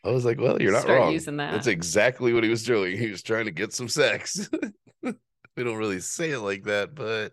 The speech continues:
Speaker 2: Yeah. Does he just not talk about sex ever?
Speaker 1: I, you know what was funny to me? Like,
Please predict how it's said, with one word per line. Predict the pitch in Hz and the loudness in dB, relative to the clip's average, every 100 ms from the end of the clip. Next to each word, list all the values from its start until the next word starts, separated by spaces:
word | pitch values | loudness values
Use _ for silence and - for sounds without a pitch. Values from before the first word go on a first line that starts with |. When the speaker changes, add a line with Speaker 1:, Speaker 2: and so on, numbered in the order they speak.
| - | -10
Speaker 2:
Yeah. | 170 160 - 180 185 185 _ _ _ _ - - | -6 -6 -6 -8 -10 -16 _ _ _ _ -12 -2
Does | 208 | -2
he | 202 214 | 0 0
just | 226 202 | 2 2
not | 160 165 202 | 2 2 0
talk | 180 175 | -2 -2
about | 175 170 160 | -2 -2 -4
sex | - 196 - - | -6 -8 -8 -4
ever? | 151 156 220 269 277 _ _ _ _ - | -2 0 -2 -6 -8 _ _ _ _ -8
Speaker 1:
I, | 120 117 | -8 -8
you | 110 123 | -6 0
know | 156 | 0
what | 139 | 0
was | 120 | -2
funny | - 92 92 | -2 0 0
to | 98 | -2
me? | 104 95 - _ _ _ _ | -4 -8 -12 _ _ _ _
Like, | 87 85 | 0 0